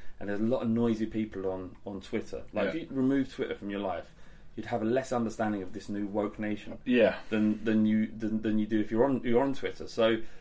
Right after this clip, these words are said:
Speaker 1: and people are so scared about being offensive now
Speaker 2: Yeah.
Speaker 1: that it's actually kind of dumbing down and polluting. Like, I, I don't care if you're offended.
Speaker 2: Yeah.
Speaker 1: Like, uh, if I do something that is offensive,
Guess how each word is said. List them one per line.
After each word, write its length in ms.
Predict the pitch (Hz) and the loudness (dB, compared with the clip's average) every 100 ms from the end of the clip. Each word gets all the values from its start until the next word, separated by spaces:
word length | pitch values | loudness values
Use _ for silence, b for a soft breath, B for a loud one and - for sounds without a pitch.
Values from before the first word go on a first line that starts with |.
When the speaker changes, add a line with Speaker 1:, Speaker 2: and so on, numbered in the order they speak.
| B | B
Speaker 1:
and 120 | - 110 | -2 2
people 220 | 170 135 | 2 0
are 20 | |
so 260 | - 135 139 | -4 -2 -2
scared 360 | - 143 139 117 | -2 0 2 2
about 300 | 110 101 - - - | 0 -2 -6 -12 -2
being 200 | 117 110 | 2 2
offensive 460 | 107 120 117 98 101 | 2 0 0 -6 -10
now 220 | 87 - | -10 -6
Speaker 2:
Yeah. 220 | 101 95 - - | 0 0 -2 -6
Speaker 1:
that 100 | 113 | -2
it's 160 | - - | -2 -2
actually 340 | 156 - 120 | -4 -2 -4
kind 240 | 107 - 107 | -4 -4 -4
of 80 | - - - - - | -6 -10 -10 -6 0
dumbing 340 | 120 113 104 | 2 2 2
down 220 | 120 113 | 2 2
and 100 | 101 | 0
polluting. 440 | - 104 117 110 95 | -2 0 0 -2 -4
Like, 380 | 104 107 113 - | -2 -2 -4 -2
I, 60 | |
I 60 | 135 | 0
don't 380 | - 156 143 135 | 4 4 4 -2
care 500 | - 139 131 104 98 B B B B - 113 | -2 2 4 4 0 B B B B -8 -8
if 120 | - | -2
you're 120 | 120 | 0
offended. 540 | 117 123 120 101 87 - - | 2 4 2 2 -4 -12 -10
Speaker 2:
Yeah. 200 | 98 98 107 | -6 -4 2
Speaker 1:
Like, 220 | 113 110 | 2 4
uh, 80 | 135 | 2
if 160 | 156 165 | 2 6
I 120 | 175 | 6
do 180 | 165 139 | 8 4
something 300 | 127 107 113 | 4 0 0
that 100 | - | 0
is 100 | 107 | -2
offensive, 440 | 104 117 - - | 0 -2 -2 -6